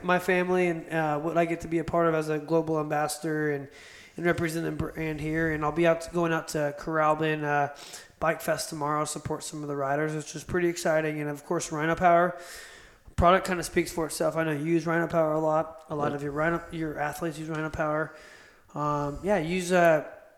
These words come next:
Speaker 1: Sleater fifteen for fifteen percent off Rhino Power products. Um, man, do you ever use that Gladiator?
Speaker 2: No, no, I haven't.
Speaker 1: You need to.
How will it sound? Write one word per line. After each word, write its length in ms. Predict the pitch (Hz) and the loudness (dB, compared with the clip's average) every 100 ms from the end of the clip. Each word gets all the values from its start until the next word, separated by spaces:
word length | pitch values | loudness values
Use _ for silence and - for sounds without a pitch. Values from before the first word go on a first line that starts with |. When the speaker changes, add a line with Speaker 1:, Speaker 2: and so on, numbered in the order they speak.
| _ _ _ _ - | _ _ _ _ -10
Speaker 1:
Sleater 400 | - 196 190 185 | 0 4 4 4
fifteen 440 | 196 185 180 170 | 2 2 0 0
for 80 | 170 | -2
fifteen 340 | 180 165 175 | -4 -4 -4
percent 260 | 160 - 170 | -4 -2 0
off 200 | 156 170 | 0 0
Rhino 180 | 160 156 | 0 0
Power 260 | - 151 | 2 0
products. 460 | 147 151 147 147 - | 2 2 2 0 -2
Um, 240 | 147 143 139 - - - - - | -2 -2 -8 -18 -20 -20 -18 -8
man, 280 | 160 143 139 | -6 -6 -6
do 80 | 165 | -4
you 60 | |
ever 100 | 196 | -2
use 120 | 220 214 | -4 -2
that 180 | 190 - | -4 -6
Gladiator? 640 | 131 123 127 139 156 151 - _ _ _ _ | -8 -6 -6 -8 -8 -12 -20 _ _ _ _
Speaker 2:
No, 400 | 90 98 101 95 | 0 4 6 4
no, 280 | 95 101 90 | 4 4 4
I 40 | 87 | 2
haven't. 300 | 95 95 - - - | 0 0 -4 -10 -10
Speaker 1:
You 120 | 156 | -10
need 200 | 147 147 | -8 -8
to. 240 | 147 143 | -6 -6